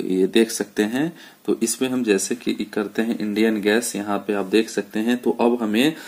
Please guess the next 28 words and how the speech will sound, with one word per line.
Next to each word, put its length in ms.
हम्म, 340
कौन 400
सी, 460
अ, 380
चीज 280
इस 320
पे 160
टाइप 420
करके 380
भेजना 460
है 140
वो 180
हमें 280
देखना 320
है। 140
तो, 180
अ, 260
यहाँ 240
पे 160
आपको 340
टाइप 360
करना 280
है 160
रिफिल। 480
यहाँ 200
पे 120
जैसे 460
आप 320